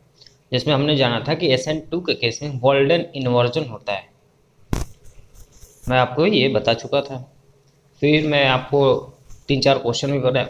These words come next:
बताए इसके basis पर। फिर Fisher form मैंने आपको पढ़ा, interconversion of wedge dash and Fischer projection। उसमें हमने discuss किया था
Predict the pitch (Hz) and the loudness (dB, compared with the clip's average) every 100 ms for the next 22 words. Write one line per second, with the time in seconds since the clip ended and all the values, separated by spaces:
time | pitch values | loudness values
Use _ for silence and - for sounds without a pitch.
0 | 117 120 127 127 - 127 123 135 - 127 | -6 -4 -2 -4 -6 -8 -8 -8 -6 -8
1 | - - - - - _ _ _ _ _ | -8 -16 -20 -20 -20 _ _ _ _ _
2 | - 147 143 139 147 - 156 - 139 131 | -4 0 0 0 -2 2 0 2 0 2
3 | 123 117 123 123 123 135 139 143 135 131 | 0 -2 -2 -4 -4 0 2 2 -2 -4
4 | 185 - 120 113 110 110 110 151 - _ | -6 -4 -4 -2 -2 -2 -4 -6 -8 _
5 | _ - 123 135 - 127 180 202 - 110 | _ -8 -2 0 0 0 0 0 -4 -4
6 | 110 113 - _ - 120 - 180 156 110 | -4 -4 -10 _ -12 -6 -4 -4 -2 -2
7 | 101 - - - _ _ _ _ - - | -4 -8 -14 -18 _ _ _ _ -20 -20
8 | - - - - - - - - - - | -20 -20 -18 -18 -18 -16 -16 -16 -14 -16
9 | - - _ - - - 156 - 220 190 | -16 -20 _ -20 -20 -6 -4 0 2 4
10 | 196 160 151 190 180 156 120 117 | 2 2 0 0 0 2 2 2